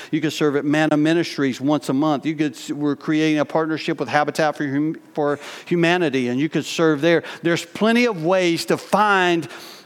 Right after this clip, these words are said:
that you can take the gifts and the abilities that God has given you, and you can serve others with those gifts.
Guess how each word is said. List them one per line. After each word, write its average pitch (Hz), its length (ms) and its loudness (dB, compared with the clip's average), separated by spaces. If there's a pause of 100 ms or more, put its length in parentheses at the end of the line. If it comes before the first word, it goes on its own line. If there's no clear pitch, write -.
(260)
that 175 220 0
you 175 300 0
can 196 320 0
take 226 480 -2
the 190 80 2
gifts 202 440 0
and 208 160 4
the 175 100 4
abilities 214 560 2
that 190 140 -2
God 208 300 2
has 170 220 0
given 185 360 2
you, 170 200 2 (200)
and 202 140 4
you 226 100 2
can 196 160 0
serve 269 560 0
others 202 600 2
with 233 520 2 (200)
those 233 340 2
gifts. 233 720 -2